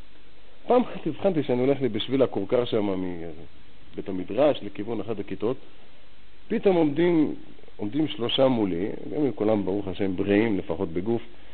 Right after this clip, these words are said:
באים מולי ומחכים לראות מי יזוז. חשבתי איזה מין בדיחה ככה, הלצה, רמת ההומור שלהם גם הייתה אצלי תמיד מוטלת בספק.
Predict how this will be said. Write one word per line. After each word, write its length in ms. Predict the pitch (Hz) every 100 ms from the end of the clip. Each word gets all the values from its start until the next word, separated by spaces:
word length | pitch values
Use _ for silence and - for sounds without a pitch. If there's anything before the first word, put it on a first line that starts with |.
| - - - -
באים 240 | 123 170
מולי 540 | 139 110 101 95 127 160 - - - - - - - - - 107
ומחכים 640 | 151 185 185 185 185 240
לראות 260 | 233 233 208
מי 80 | 226
יזוז. 400 | 233 202 226 175 - - - - - - - - - - - - - - - - - -
חשבתי 200 | 254 262
איזה 180 | 190 180
מין 200 | 170 131
בדיחה 420 | 107 98 120 139
ככה, 260 | 120 101
הלצה, 500 | 95 90 90 - 113 156 - 87
רמת 300 | 95 104 101
ההומור 1120 | 90 87 82 82 - - - - 95 117 131
שלהם 380 | 120 107 101
גם 200 | 98 156
הייתה 200 | 175 156
אצלי 200 | 131 131
תמיד 260 | 110 117 117
מוטלת 340 | 107 101 101 95
בספק. 540 | 98 98 - 98 -